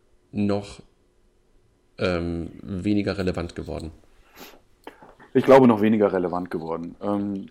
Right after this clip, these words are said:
Speaker 2: natürlich, man muss immer kurzfristig, mittelfristig, äh, äh, denken. Für, für ein Startup oder auch schauen, in welchem Land wir unterwegs sind. Wenn wir uns jetzt nur Deutschland anschauen und die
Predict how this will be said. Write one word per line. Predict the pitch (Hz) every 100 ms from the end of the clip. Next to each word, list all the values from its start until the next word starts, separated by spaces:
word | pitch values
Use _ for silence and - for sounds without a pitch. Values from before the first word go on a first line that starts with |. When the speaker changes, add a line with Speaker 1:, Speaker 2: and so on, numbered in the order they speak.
| -
Speaker 2:
natürlich, | 113 107 139 139 - - - - _
man | 123 120
muss | 131 139
immer | 127 113
kurzfristig, | - 131 - 120 120 - 110
mittelfristig, | 110 107 104 - 92 92
äh, |
äh, | 107 92 - 95 90 -
denken. | 95 95 92
Für, | - 117 110
für | 123 113
ein | 110 -
Startup | - 101 117 135 104
oder | 101 110 -
auch | 104 -
schauen, | - 104 110 107 - -
in | 101 87
welchem | 101 104
Land | 101 107
wir | 104
unterwegs | 87 82 87 -
sind. | 92 85
Wenn | 98
wir | 98
uns | 90
jetzt | -
nur | 95
Deutschland | 104 127 120 104
anschauen | 107 107 101 98
und | 90 87
die | 87